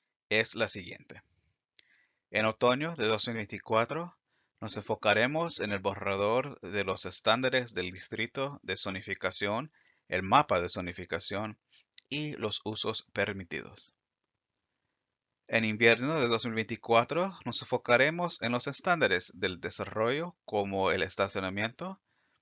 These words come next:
zona de separación y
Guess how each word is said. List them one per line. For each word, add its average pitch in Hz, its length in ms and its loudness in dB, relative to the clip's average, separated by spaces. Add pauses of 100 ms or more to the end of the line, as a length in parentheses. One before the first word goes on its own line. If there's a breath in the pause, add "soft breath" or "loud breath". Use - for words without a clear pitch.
(320)
zona 127 400 6
de 113 80 8
separación 127 800 0 (560)
y 156 420 -4